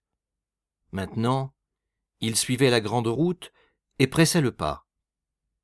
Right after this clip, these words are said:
Il fallait être à bel ombrage pour le dîner de six heures et ne pas faire attendre ces dames.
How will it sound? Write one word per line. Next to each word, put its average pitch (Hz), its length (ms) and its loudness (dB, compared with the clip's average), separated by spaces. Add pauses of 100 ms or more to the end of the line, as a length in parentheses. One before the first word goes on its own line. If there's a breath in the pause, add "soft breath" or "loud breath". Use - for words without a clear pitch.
(200)
Il 127 120 2
fallait 135 260 4
être 123 280 0
à 107 140 2
bel 113 200 0
ombrage 117 540 0
pour 120 160 0
le 120 80 0
dîner 120 340 0
de 120 100 -2
six 127 280 -2
heures 156 300 0 (760)
et 147 120 8
ne 147 80 6
pas 147 160 2
faire 143 180 0
attendre 127 400 0
ces - 160 0
dames. 65 500 -6